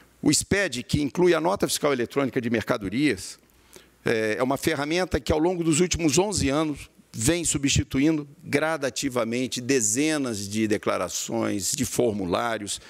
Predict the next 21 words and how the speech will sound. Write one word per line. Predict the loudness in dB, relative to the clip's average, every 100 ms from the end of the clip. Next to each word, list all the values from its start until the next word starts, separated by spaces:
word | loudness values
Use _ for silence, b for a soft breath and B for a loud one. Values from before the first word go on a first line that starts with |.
| B 0
de | 2
livros | 4 4 2 -2
fiscais, | -2 -2 0 0 -2 -4
com | 0
o | 0
objetivo | 2 2 2 0
de | 0 0
simplificar | 0 0 -2 -2 -2 0 -2
o | 2
processo | 0 2 0 0 -2 -6 B B B B
de | -4
conformidade | 0 0 0 0 0 0 0 0
das | -2 0
empresas, | -2 -2 -2 -2 -6 -8 -12 B B
reduzindo | -2 2 2 2 2 0
os | -2
custos | 2 4 4 2 -2
e | 0
tempos | 0 -2 -6 -4 -4 -4
e, | -12
portanto, | -2 -2 0 -2 -2 -2